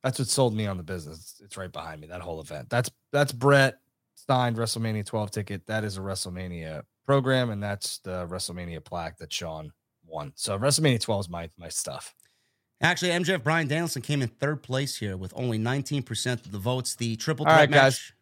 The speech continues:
Speaker 1: Good night,
Speaker 2: <laughs>
Speaker 1: idiots. Listen.
Speaker 2: Second place went to Sheamus, Gunther, and Drew McIntyre with nineteen point five percent of the votes. So
Speaker 1: That's not a bad match.
Speaker 2: No, I thought it was incredible. So moving on here, man. Storyline of the year.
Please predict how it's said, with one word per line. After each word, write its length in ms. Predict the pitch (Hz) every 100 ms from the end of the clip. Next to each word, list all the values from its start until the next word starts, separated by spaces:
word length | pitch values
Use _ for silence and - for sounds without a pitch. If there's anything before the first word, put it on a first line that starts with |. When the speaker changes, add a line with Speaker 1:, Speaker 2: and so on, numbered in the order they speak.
| _ -
Speaker 1:
Good 100 | 151
night, 220 | 143 131 - _ -
Speaker 2:
<laughs> 280 | - 175 -
Speaker 1:
idiots. 360 | 123 120 1017 1017 988 - 831 - - -
Listen. 300 | 107 - 139
Speaker 2:
Second 440 | - 214 247 233
place 440 | 185 214 226 180 -
went 220 | 180 185
to 80 | 175
Sheamus, 560 | 139 180 202 214 208 -
Gunther, 460 | 151 160 202 196 180
and 140 | 165
Drew 160 | 143 175
McIntyre 560 | 170 175 151 151 143
with 120 | 127
nineteen 540 | 123 156 180 170 170 160
point 260 | 147 151
five 280 | - 139 131
percent 360 | 127 - 123 -
of 100 | 110
the 60 |
votes. 300 | 92 95 -
So 340 | - 101 92 98 _ _ _
Speaker 1:
That's 120 | 175
not 140 | 196 170
a 20 |
bad 240 | 131 117
match. 400 | 95 92 104 -
Speaker 2:
No, 320 | 117 117 95 107 _
I 120 | 110
thought 180 | 113 120
it 40 | 110
was 160 | 101
incredible. 500 | 101 - 110 92 90 - _ _ _ _ _ _ _ _ _
So 760 | - 220 220 220 214 208 208 170
moving 280 | 240 254 247
on 180 | 226
here, 140 | 190 170
man. 120 | 151
Storyline 680 | - 254 294 320 285 269 269
of 100 | 208
the 60 | 240
year. 420 | 233 247 127